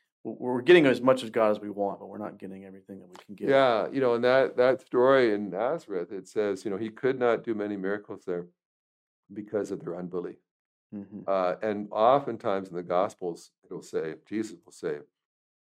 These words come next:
Speaker 2: "Be it done to you according to your faith." And now, if, if that is how he relates to you and me,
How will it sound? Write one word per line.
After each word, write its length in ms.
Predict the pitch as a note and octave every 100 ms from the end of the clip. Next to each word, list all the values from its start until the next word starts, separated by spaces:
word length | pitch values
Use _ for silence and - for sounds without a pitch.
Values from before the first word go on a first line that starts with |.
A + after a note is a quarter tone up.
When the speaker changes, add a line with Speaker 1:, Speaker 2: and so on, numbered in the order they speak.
| _ _ _ _
Speaker 2:
"Be 160 | A2+ A#2
it 160 | A#2+
done 300 | - F#2 G#2+ G#2
to 100 | G2+
you 180 | F2+ F2+
according 480 | - F#2+ F2 E2+ E2
to 120 | D#2+
your 120 | E2
faith." 300 | - D#2+ D2+ _ _ _ _ _ _ _ _ _ _
And 80 | A#2
now, 120 | A2+
if, 180 | A2 G#2+ _
if 200 | A2 -
that 360 | G#2+ B2 D#3
is 200 | C3 A2+
how 260 | - A2 G#2
he 420 | A2 G#2 F#2+ F#2+ F#2+ _ _ _ _ _ _ _ _
relates 440 | G2 E2+ E2+ G#2+ -
to 140 | -
you 200 | E2+ F#2
and 120 | F#2
me, 220 | G2 B2